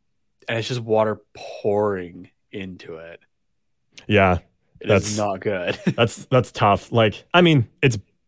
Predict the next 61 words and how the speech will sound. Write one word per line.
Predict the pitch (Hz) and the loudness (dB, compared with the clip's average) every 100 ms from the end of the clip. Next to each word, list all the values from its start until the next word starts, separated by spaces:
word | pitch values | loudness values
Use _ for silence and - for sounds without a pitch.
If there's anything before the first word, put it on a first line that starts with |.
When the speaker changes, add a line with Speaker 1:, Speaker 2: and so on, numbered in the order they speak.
| _ | _
Speaker 2:
hopefully | - 156 165 165 | 2 4 6 6
they've | 156 143 | 6 4
got | 156 | 4
it | 156 | 4
figured | 156 156 | 4 6
out | 147 165 | 6 4
and | 139 | 4
are | 120 123 | 4 4
in | 123 117 | 2 0
cleanup | - - 120 139 | -4 -2 2 2
mode | 139 147 139 | 4 4 4
now, | 139 156 | 4 4
but | 117 | 2
it's | 110 - | 2 2
not | 113 - | -2 0
something | 110 110 | -2 0
where | 107 98 | 0 0
you | 98 | 2
can | 101 | 0
just | 95 - | 0 0
be | |
like, | 90 92 | 0 4
"Ah, | 190 | 4
just | 160 131 | 6 4
open | 123 127 | 4 4
the | 117 | 2
door | 107 104 110 | 2 4 4
and | 107 | 2
just | 101 | -2
squeegee | - - 113 110 107 | -4 -2 0 4 4
it | 98 | 6
out." | 98 104 | 4 4
Like, | 110 95 - | 2 0 0
you | |
know, | 98 | 2
when | 95 | 4
Speaker 1:
Yeah. | - 143 - 143 | 4 4 0 -4
Speaker 2:
<laughs> | - 147 | 0 2
you | |
pull | 139 131 117 | 6 6 4
into | 113 | 2
your | 117 110 | 4 4
garage | 104 95 95 101 | 2 0 0 0
in | 107 | 0
the | 98 | 0
middle | 98 95 | 0 0
of | |
winter. | 92 95 110 104 | -2 0 0 2
I | |
don't, | 101 90 - | 2 0 -2
you | 107 95 | -6 -6
know, | 90 | -6
this | - 123 | -4 -4
isn't | 107 95 | -2 -4
even | 85 | -6
relevant | 82 78 78 80 76 | -6 -6 -6 -6 -8
for | 85 | -8
people | 85 82 | -8 -6
in | 85 | -6
California, | 87 78 - 85 78 78 | -6 -6 -10 -12 -12 -12
but | - | -14